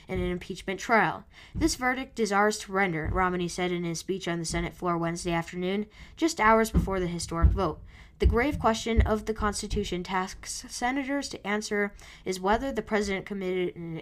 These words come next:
act so extreme that it rises to the level of high crime and misdemeanors. Yes, he did." Romney, a former Massachusetts governor and the twenty twelve Republican presidential nominee,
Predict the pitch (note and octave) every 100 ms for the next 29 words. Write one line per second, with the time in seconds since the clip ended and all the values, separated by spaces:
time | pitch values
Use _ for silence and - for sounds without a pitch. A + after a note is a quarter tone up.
0 | - G3 G#3+ - - - A#3+ C#4 C#4 -
1 | G#3 F#3+ G3 - - - - - - -
2 | G#3 - - G#3+ G3+ F#3+ G#3+ A#3 A#3 G#3+
3 | G#3 F#3+ G3 G3 F#3+ E3+ E3+ A3 A#3+ A#3+
4 | A3 G3+ G3 F3 E3+ E3 E3 E3 D#3+ -
5 | - - - G3+ F3 E3 - - G3 F3+
6 | C#3+ - G#3 - - - G#3+ C#4 B3 G3+
7 | - G3+ A3 A3+ G#3 G#3 A#3+ - - A#3+
8 | A#3 A3 G#3 G3+ F3+ F3 F#3 F3+ E3+ G#3+
9 | B3+ B3 A3 G3 F3+ F#3 A3 A3+ G#3 G3
10 | A#3+ B3 A#3 A3+ A#3+ A3+ G#3 G#3+ F3 E3